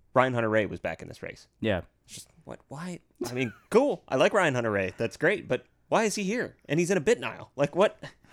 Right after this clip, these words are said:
Speaker 2: Yeah, I, I do find that a little bit confusing. Maybe it's just 'cause I'm used to, like, the classical structure of, like, team and drivers generally sticking together.
Speaker 1: Yes.
Speaker 2: And so, like,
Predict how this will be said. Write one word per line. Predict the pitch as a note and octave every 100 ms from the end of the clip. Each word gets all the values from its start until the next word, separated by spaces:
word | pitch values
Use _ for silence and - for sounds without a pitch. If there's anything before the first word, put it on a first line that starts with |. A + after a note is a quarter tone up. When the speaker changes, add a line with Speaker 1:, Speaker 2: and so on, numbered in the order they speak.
| - - - -
Speaker 2:
Yeah, | C#3 A2+
I, | A#2 C#3+ C#3+
I |
do | C#3+ F3
find | - C#3+
that | C3+
a | A2
little | A#2
bit | A2+ A#2
confusing. | - G2+ A2+ G2 G2 E2+
Maybe | - B2 C3
it's | C3
just | - A#2+
'cause | B2+
I'm | A2+ G2
used | F#2 A2+ - -
to, | A2 G2
like, | F#2+ F2+ - _ _
the | G2
classical | - F#2+ F#2 - G2+
structure | - G#2 G2 G#2+
of, | F#2
like, | F#2+ F#2 - _ _ -
team | - B2+ A2
and | G#2
drivers | G2 F#2 F2+ F#2 F2+
generally | - G2+ G2 F#2+ F#2+
sticking | F#2 - G2+ G2
together. | F#2 F2+ F#2+ A2+
Speaker 1:
Yes. | G#2 E2+ - -
Speaker 2:
And | G2+ F#2+
so, | G#2
like, | F#2 F2+ -